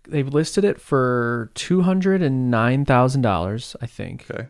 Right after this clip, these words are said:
Speaker 2: That is exactly the amount of the loan that I had to take to buy this house.
Speaker 1: Oh, yeah?
Speaker 2: Yeah.
Speaker 1: And if you sold it right now, you'd probably get a bunch more.
Speaker 2: I get, like, two sixty-five, yeah.
Speaker 1: So they listed it for two oh nine,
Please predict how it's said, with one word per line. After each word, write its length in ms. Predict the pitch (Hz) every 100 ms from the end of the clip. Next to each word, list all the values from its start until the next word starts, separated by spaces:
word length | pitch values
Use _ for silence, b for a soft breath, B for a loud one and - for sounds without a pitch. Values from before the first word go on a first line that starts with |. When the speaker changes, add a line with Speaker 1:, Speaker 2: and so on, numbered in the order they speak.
| -
Speaker 2:
That 220 | 113 127
is 120 | 147
exactly 760 | 117 117 101 98 - 104 95 -
the 220 | - 107
amount 340 | 101 98 95 101
of 180 | 95 95
the 80 |
loan 300 | 95 98 98 95
that 120 | 87
I 100 | 95
had 160 | 113 -
to 80 |
take 220 | 92 110 -
to 80 | 113
buy 140 | 98
this 160 | - -
house. 280 | - - _
Speaker 1:
Oh, 80 | 139
yeah? 200 | 180 294 254 _ _ _ _
Speaker 2:
Yeah. 120 | - - _ _ _ _ _ _ _ _ _
Speaker 1:
And 100 | 107
if 80 | 107
you 60 | 110
sold 200 | 123 107
it 40 |
right 100 | 98
now, 120 | 107
you'd 160 | 101 104
probably 200 | 98 95
get 100 | 101
a 40 |
bunch 220 | 101 98 117
more. 280 | 113 98 - _ _ -
Speaker 2:
I 100 | 101
get, 80 | 98
like, 140 | 104
two 380 | - 107 95 92
sixty-five, 600 | - - - - 90 -
yeah. 200 | - 90 - _ _ _ _ _ _ _ _
Speaker 1:
So 200 | - 143
they 100 | 139
listed 340 | 151 175 175
it 140 | 147 143
for 100 | 127
two 200 | 131 117
oh 80 |
nine, 480 | 107 101 104 104 104